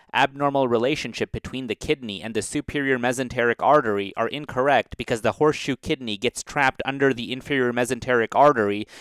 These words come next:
rather than the superior mesenteric artery. Answer choice three, low glomerular filtration rate due to unilateral renal agenesis is incorrect because a horseshoe kidney is associated with fusion of the kidneys rather than agenesis.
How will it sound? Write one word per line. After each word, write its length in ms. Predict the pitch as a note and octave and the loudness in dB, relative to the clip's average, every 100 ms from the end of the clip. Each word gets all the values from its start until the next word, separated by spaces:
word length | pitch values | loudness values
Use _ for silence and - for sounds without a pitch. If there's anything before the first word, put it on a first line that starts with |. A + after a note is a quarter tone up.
| - | 0
rather 320 | C3 C3 B2+ | 4 6 4
than 160 | A#2+ A#2+ | 2 0
the 80 | A2 | -2
superior 600 | - C#3+ - C#3+ B2 G#2+ | -2 -4 0 2 2 2
mesenteric 680 | A2 A2 G#2+ A2 G2+ G2+ | 0 -2 -4 -2 -2 0
artery. 640 | F#2 B2 A2 F#2 E2 D2 _ _ _ _ _ _ _ _ _ _ - | 4 4 4 -2 -4 -10 _ _ _ _ _ _ _ _ _ _ -8
Answer 320 | C3+ C3 C#3+ | -8 -4 -4
choice 300 | - G#2+ G2+ | -2 -4 -6
three, 540 | - D3 C#3 G#2 F#2+ _ | -6 -4 -4 -6 -10 _
low 240 | - A#2 C#3 | -2 0 2
glomerular 680 | B2+ A#2 B2+ C#3 C3+ B2 | 2 0 -2 -2 0 0
filtration 600 | A2+ A2+ G#2 D3 D3 - G2+ | -2 -6 -4 -4 -6 -8 -4
rate 320 | G2+ G#2 - | -4 -4 -4
due 120 | A#2+ | -4
to 100 | G#2+ | -4
unilateral 720 | A2 C#3+ C3 B2+ C3 C3 A#2 | -6 -4 -2 0 2 2 0
renal 260 | A#2+ B2+ A#2 | -2 -6 -6
agenesis 680 | A2+ A2 B2+ C3+ A2 G2 - | -8 -6 -6 -6 -6 -8 -10
is 140 | A2+ A2+ | -10 -10
incorrect 680 | B2+ - A#2 B2 G#2 - - _ | -10 -4 0 0 -2 -8 -20 _
because 300 | - - B2 | -14 -6 -4
a 80 | G#2 | -4
horseshoe 560 | F#2+ C#3 D3 - C#3 C3 | -4 0 0 -2 -6 -8
kidney 480 | - D3 A#2+ G#2+ G2 | -4 -6 -6 -10 -8
is 140 | A#2 | -6
associated 680 | A2 - D3 - B2+ A2+ A#2+ | -6 -2 -4 -4 -6 -2 -2
with 140 | A2 | -4
fusion 420 | - C#3+ D3 C3 B2 | -6 -4 -4 -4 -6
of 120 | A2 | -6
the 80 | A2+ | -6
kidneys 560 | - B2+ G2+ F#2+ F#2 | -6 -8 -8 -10 -4
rather 280 | A2 A2+ A#2 | 0 2 0
than 180 | G#2+ G2+ | -4 -6
agenesis. 1000 | A#2+ B2+ B2+ B2+ G2+ G2+ F2 - - | -6 -4 -4 -4 -6 -6 -8 -10 -14